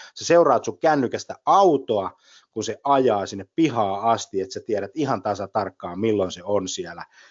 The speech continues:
Ja, ja se aivan käsittämättömän hieno. Gigantti pesee tällä hetkellä asiakaskokemuksessa koko niitten toimialan kaikki muut.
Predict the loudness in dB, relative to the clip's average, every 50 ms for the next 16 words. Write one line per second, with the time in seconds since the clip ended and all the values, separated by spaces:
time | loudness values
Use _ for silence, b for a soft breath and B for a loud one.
0 | b b -6 -6 -6 -6 -10 _ _ -6 -6 -6 -8 _ -12 -12 -12 -12 -14 _
1 | _ 0 2 2 4 4 2 0 0 0 0 0 0 0 -2 -6 -6 -8 -8 -8
2 | -8 -10 _ -12 -10 -10 -10 -8 -6 -6 -6 -6 -10 -14 _ _ _ _ _ _
3 | _ 2 2 4 4 4 2 2 0 -2 -4 -4 -4 -4 _ _ _ _ 4 4
4 | 4 4 4 4 4 4 2 0 -4 -6 _ 2 4 4 4 4 2 0 -2 -6
5 | -6 -6 _ -4 -4 -4 0 2 2 2 2 2 -2 -2 -2 -4 -10 -12 -6 -4
6 | -4 -4 -2 -4 -6 -8 -8 -12 -14 -14 -14 -12 -12 -12 -14 -16 b b b b
7 | b b b b _ 2 2 4 4 2 2 2 0 -2 -4 -6 -4 0 2 2
8 | 2 2 0 -2 -6 -6 -8 -10 -10 -12 _ 2 2 4 4 2 -2 -8 _ -14
9 | -12 -12 -12 -14 -18 -20 _ -20 -20